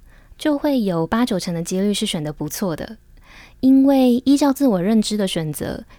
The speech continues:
远远好过那些没有根据的选择。最重要的是，在选择之后的前半场，你能得到很多，但却没有多少好失去。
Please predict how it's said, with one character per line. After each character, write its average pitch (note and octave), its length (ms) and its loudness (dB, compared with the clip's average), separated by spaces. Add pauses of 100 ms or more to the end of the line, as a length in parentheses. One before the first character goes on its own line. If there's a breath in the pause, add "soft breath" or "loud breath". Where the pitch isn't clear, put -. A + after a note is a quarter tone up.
远 A3 160 2
远 C4 160 4
好 F#3 180 -4
过 A#3 220 0
那 A#3 140 4
些 G#3+ 300 0
没 G#3 120 2
有 A#3+ 100 4
根 F#3 220 -2
据 G#3+ 140 -2
的 E3 100 -4
选 - 220 -8
择。 - 260 -12 (920 soft breath)
最 D4 160 -2
重 C#4 160 2
要 B3+ 140 2
的 G#3 100 -2
是， G3+ 480 -4
在 G#3 280 -2
选 F#3+ 200 -4
择 G3 160 -2
之 B3+ 140 -2
后 B3+ 140 -2
的 G3+ 80 -2
前 F3 200 -6
半 F#3 200 -2
场， G3+ 280 -8 (420 loud breath)
你 G3 120 0
能 G#3 160 2
得 A#3+ 140 2
到 B3+ 120 0
很 G#3 240 -2
多， F#3+ 400 -2
但 C#4 160 2
却 C4+ 140 2
没 A#3+ 100 4
有 G3+ 120 2
多 G3 120 -2
少 G3 140 -4
好 F3+ 160 -8
失 E3+ 220 -4
去。 A3+ 320 -8